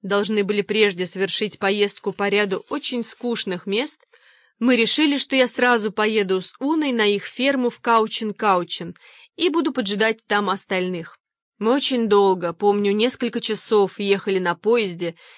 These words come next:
и я смертельно устала. Потом продолжили путешествие на машине и в конце концов прибыли в Каучин-Каучин,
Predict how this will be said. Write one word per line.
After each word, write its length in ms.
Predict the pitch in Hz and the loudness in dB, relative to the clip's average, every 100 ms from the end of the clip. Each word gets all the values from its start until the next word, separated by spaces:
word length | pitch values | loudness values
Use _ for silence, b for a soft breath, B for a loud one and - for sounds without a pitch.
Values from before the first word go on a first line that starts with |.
| B | B
и 80 | 208 | 2
я 120 | 214 | 2
смертельно 580 | - 214 196 269 262 247 | 2 -2 0 0 0 0
устала. 560 | 240 - 208 190 165 156 B B B | -2 -2 0 2 0 -10 B B B
Потом 460 | - 208 262 285 247 | -6 -2 2 2 2
продолжили 560 | 240 226 233 247 226 226 | 2 4 4 4 2 0
путешествие 680 | 226 220 208 240 226 220 | -2 -2 2 0 0 -2
на 120 | 214 | 0
машине 600 | 214 208 202 - 220 185 170 | 0 0 0 0 -2 -6 -8
и 120 | 190 | -10
в 80 | - | -4
конце 480 | 185 185 - 277 | -4 -2 0 0
концов 560 | 277 247 233 - 220 - | 2 0 0 0 0 0
прибыли 640 | - 208 233 196 214 196 196 b | -4 0 2 2 2 2 -2 b
в 140 | - - | -18 -2
Каучин-Каучин, 1200 | 214 208 196 - 196 185 202 196 180 - 170 | 2 4 2 -2 -4 0 2 2 2 -6 -8